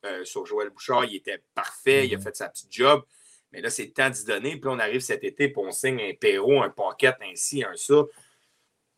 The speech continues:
Speaker 1: C'est, c'est là que j'ai de la misère.
Speaker 2: Mhm.
Speaker 1: Fait que là, tu veux le mettre où dans tout le
Speaker 2: Ouais.
Speaker 1: line-up ? Tu sais, c'est, c'est, fait que là,
Speaker 2: C'est
Speaker 1: t'es
Speaker 2: juste
Speaker 1: en train de
Speaker 2: bizarre,
Speaker 1: dire qu'il
Speaker 2: ouais.
Speaker 1: faut switch à l'aile ? C'est, c'est
Speaker 2: Le
Speaker 1: pour ça que je t'ai dit.
Speaker 2: Canadien, on dirait soit qu'on les rentre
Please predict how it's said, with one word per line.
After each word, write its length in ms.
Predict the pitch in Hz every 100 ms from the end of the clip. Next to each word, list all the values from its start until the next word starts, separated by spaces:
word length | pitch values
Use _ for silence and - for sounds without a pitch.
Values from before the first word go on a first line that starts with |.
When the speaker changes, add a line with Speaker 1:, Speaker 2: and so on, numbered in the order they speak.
| _ -
Speaker 1:
C'est, 200 | - -
c'est 200 | - 110
là 140 | 143
que 60 | 139
j'ai 140 | 110
de 60 | 104
la 100 | 101
misère. 360 | 95 110 127
Speaker 2:
Mhm. 80 | 110
Speaker 1:
Fait 80 | 113
que 100 | 131
là, 60 |
tu 120 | 131 113
veux 60 |
le 100 | 110
mettre 240 | 120 110 -
où 160 | 160 156
dans 160 | 117
tout 140 | 107 104
le 80 | 107
Speaker 2:
Ouais. 200 | 104 95 92
Speaker 1:
line-up ? 320 | 92 127 - - _ -
Tu 200 | 113 127
sais, 40 |
c'est, 140 | - -
c'est, 240 | - - _ _ _
fait 80 | -
que 80 |
là, 60 | -
Speaker 2:
C'est 0 |
Speaker 1:
t'es 60 | -
Speaker 2:
juste 100 | -
Speaker 1:
en 100 | 113
train 140 | 123
de 60 | 139
Speaker 2:
bizarre, 200 | 147 135
Speaker 1:
dire 140 | 131
qu'il 80 | 104
Speaker 2:
ouais. 60 | 104
Speaker 1:
faut 60 | 113 - _ _
switch 240 | 123 127
à 120 | 117 101
l'aile ? 460 | 110 151 160 104 98 _ _ _ _
C'est, 160 | -
c'est 120 | - 92
Speaker 2:
Le 60 |
Speaker 1:
pour 60 | 120
ça 80 | 151
que 60 | 151
je 40 | 147
t'ai 60 | 135
dit. 80 | 147
Speaker 2:
Canadien, 240 | 214 165
on 120 | 123
dirait 380 | 117 123 135 165
soit 340 | 170 143 156 170
qu'on 200 | 131 127
les 220 | 120 120
rentre 280 | 131 151